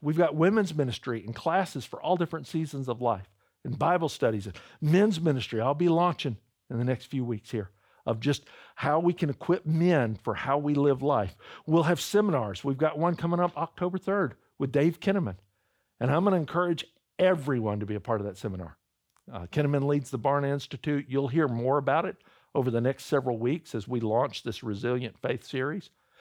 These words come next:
But we're gonna keep bringing in people so that we can equip you in it. With that as well, we've got Venture Kids. Now, right now on the weekend, nine fifteen, we got preschool through elementary available.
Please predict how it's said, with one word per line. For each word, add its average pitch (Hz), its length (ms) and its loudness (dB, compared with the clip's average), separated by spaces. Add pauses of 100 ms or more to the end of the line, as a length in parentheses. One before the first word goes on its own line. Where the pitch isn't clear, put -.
(200)
But 175 120 4
we're 185 180 4
gonna 262 160 0
keep 269 300 -6
bringing 196 400 2
in 214 180 2
people 156 400 -2 (180)
so - 160 2
that 185 140 -2
we 165 240 2
can 185 200 -4
equip - 540 -6
you 90 200 -6 (260)
in 110 160 -2
it. - 960 -20 (160)
With 208 220 4
that 226 160 4
as 196 140 4
well, 220 260 6
we've 190 140 2
got 202 220 2
Venture 202 440 2
Kids. 180 560 2 (640)
Now, 160 160 4
right 214 200 4
now 214 180 4
on 196 40 2
the 190 60 4
weekend, 220 520 2
nine 196 220 4
fifteen, 226 540 0
we 165 100 2
got 170 220 0
preschool 220 680 0
through 190 180 0
elementary 180 540 4
available. 190 580 2